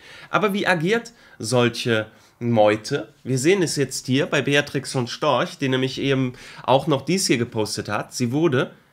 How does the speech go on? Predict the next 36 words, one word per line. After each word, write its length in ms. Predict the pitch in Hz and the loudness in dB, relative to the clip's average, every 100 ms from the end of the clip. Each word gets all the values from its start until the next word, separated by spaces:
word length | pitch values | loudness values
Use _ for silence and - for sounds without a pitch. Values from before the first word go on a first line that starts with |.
| _ _ _ | _ _ _
beobachtet, 720 | 131 143 185 190 180 - 196 | 0 4 6 4 2 -2 -2
gesichtet 640 | 151 127 170 - - 190 190 | 0 2 0 0 0 0 0
in 220 | - 147 | -2 0
der 100 | 113 | 0
ersten 320 | 151 - 143 | -2 -4 -6
Klasse 360 | 127 127 - 160 | 0 0 0 -2
in 80 | |
der 100 | 131 | -2
Bahn, 280 | 101 110 151 | 0 0 0
als 200 | 196 - | -2 -4
sie 100 | - | -4
angereist 720 | 143 208 165 107 95 95 - | 0 2 2 2 0 -2 -4
ist. 260 | 113 175 - - - - | -2 -2 -6 -18 -20 -6
Das 220 | 143 135 | -2 -2
Empfangskomitee 1080 | - 135 135 180 233 - 185 170 165 165 143 | -2 -4 2 2 2 -2 0 0 0 -4 -2
war 160 | 139 135 | -2 -4
vor 200 | - 120 | -6 -2
Ort, 280 | 127 - - | -2 -2 -4
zum 200 | 127 123 | -4 0
Glück, 320 | 208 - - - | -2 -2 -8 -4
aber 220 | 113 95 | 0 0
auch 160 | 117 | 0
jede 260 | 113 135 147 | 2 2 2
Menge 220 | 143 131 | 2 0
Polizei. 580 | 131 127 104 - 104 143 233 | 0 -2 0 -2 -2 -2 -6
Ich 160 | - | -6
hatte, 240 | 113 110 107 | -4 -2 -2
wie 100 | 104 | -4
gesagt, 320 | 101 117 - | -4 -6 -4
darüber 300 | 110 117 107 | -4 -2 -2
berichtet 500 | 101 113 135 - 160 | -2 -4 -6 -8 -6
im 140 | 156 | -4
Video. 380 | 151 151 175 - - - - _ - | -4 -2 -2 -4 -14 -20 -20 _ -2
Traurig, 460 | 170 180 104 - - | 2 2 2 -6 -2
wirklich 400 | 151 226 220 190 | 2 2 0 -4
traurig, 400 | - 147 123 92 | 2 2 2 -2